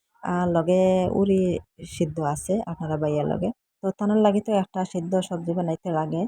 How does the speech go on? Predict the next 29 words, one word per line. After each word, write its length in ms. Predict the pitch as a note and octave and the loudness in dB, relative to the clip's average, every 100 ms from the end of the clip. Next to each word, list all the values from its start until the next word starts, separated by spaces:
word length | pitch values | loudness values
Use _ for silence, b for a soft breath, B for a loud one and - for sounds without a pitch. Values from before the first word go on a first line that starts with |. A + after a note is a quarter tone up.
| - _ _ - | -6 _ _ -6
আর 280 | F3 E3 E3 | -2 -2 0
উরি 180 | G3 G#3+ | 0 0
সিদ্ধ 260 | A3 G3+ G#3 | 0 -2 -2
এটা 240 | G#3 G3 F3 | -4 -2 -2
আমিও 200 | F3 F3+ | -2 -2
খাইতে 260 | F3+ E3 D#3+ | -4 -8 -6
ভালো 240 | D#3+ D3+ D3+ | -4 -4 -4
পাই। 140 | E3+ G#3+ | -6 -6
আর 80 | - | -4
আজকে 240 | D#3+ - G3 | -6 -6 -4
ডাইল 200 | F3+ G3 | -2 -2
খুব 160 | G3+ F#3+ | -2 -4
ভালো 160 | F#3 F3 | -2 0
হয়েছে 200 | F3 G#3+ | -2 -6
খাইতে, 280 | F3+ F3 G3 | -10 -10 -10
খুব 140 | F3 E3+ | -8 -4
মজা 220 | E3 E3+ | -4 -2
হয়েছে। 240 | E3 - F#3+ | -4 -6 -8
সাতকরা 400 | F#3 E3+ E3 D#3 | -6 -8 -4 -4
দি 100 | E3 | -4
বানাইছি। 420 | F3+ E3 D#3+ - A3+ - _ _ _ _ _ | -4 -4 -6 -6 -8 -8 _ _ _ _ _
আর 240 | - E3 D#3+ | -4 -2 -4
সাতকরা 380 | F#3 - F#3+ G3 | -8 -8 -2 0
দেবার 240 | F#3 F3+ | 0 -2
পরে 160 | G3+ G#3+ | -2 0
আপনারা 280 | G3 F3+ E3+ | 0 0 0
ভাইয়ার 280 | E3 E3 E3+ | 0 0 0
না 120 | D#3+ | -2
পছন্দ 340 | D#3 D#3+ D#3+ | -4 -6 -8